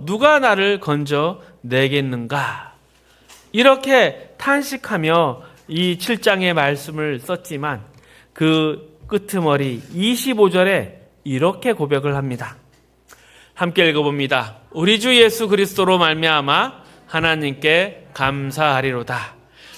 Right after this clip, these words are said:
그런즉 내 자신이 마음으로는 하나님의 법을, 육신으로는 죄의 법을 섬기노라."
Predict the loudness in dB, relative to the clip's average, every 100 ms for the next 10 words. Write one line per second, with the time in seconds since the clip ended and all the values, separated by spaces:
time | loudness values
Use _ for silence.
0 | -2 0 2 0 0 2 4 2 2 0
1 | -2 0 0 0 0 2 4 2 2 0
2 | 2 0 -2 -10 -4 0 0 0 0 0
3 | 0 -2 -2 -6 -8 -20 _ _ -8 -8
4 | -6 -6 -2 -2 -2 -4 -6 -16 -8 0
5 | 4 6 6 2 2 0 -2 -6 -12 -6
6 | -6 -4 -6 -6 -4 -4 -4 -6